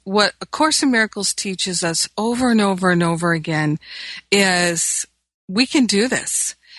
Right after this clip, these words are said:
And it, what it requires is we have to get totally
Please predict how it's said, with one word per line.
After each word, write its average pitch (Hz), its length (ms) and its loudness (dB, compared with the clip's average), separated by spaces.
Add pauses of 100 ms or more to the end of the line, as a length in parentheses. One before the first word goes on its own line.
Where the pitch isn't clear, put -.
(120)
And 208 200 4
it, - 100 -4
what 214 240 2
it 254 120 0
requires 202 640 -2
is 175 180 -4
we 196 120 -2
have 185 140 -2
to - 80 -10
get 180 240 -4 (140)
totally 240 560 0